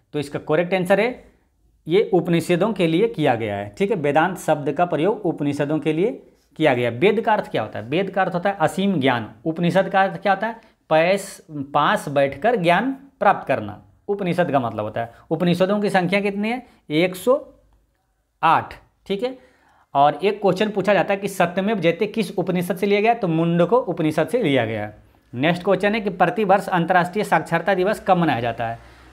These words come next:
तो इसका करेक्ट आंसर है आठ सितंबर को मनाया जाता है।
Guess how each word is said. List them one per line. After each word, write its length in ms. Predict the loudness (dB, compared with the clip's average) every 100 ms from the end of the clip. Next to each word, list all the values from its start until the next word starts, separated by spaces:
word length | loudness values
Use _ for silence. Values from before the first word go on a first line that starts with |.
| -2
तो 40 |
इसका 200 | -2 0
करेक्ट 280 | 2 2 4
आंसर 260 | 2 4 2
है 120 | 2 -6 -16 0
आठ 240 | 4 4 2
सितंबर 460 | -2 0 0 0
को 200 | 0 -2 -4 -8
मनाया 260 | -2 2 2
जाता 220 | 2 0
है। 140 | -4